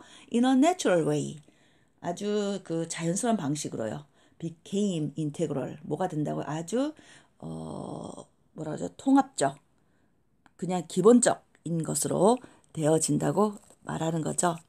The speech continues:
음. 어떻게 되어진다고요? 어, to my being, 내 존재에 있어서 굉장히,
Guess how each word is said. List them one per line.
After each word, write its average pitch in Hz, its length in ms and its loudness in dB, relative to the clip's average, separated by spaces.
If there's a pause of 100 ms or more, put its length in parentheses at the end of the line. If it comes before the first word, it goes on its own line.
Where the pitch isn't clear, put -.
(100)
음. 160 320 -6 (1080)
어떻게 147 220 -4
되어진다고요? 160 720 -6 (520)
어, 185 200 -10
to - 160 -8
my 196 220 0
being, 247 500 -2
내 202 160 4
존재에 160 420 0
있어서 170 520 -2 (400)
굉장히, 165 840 -4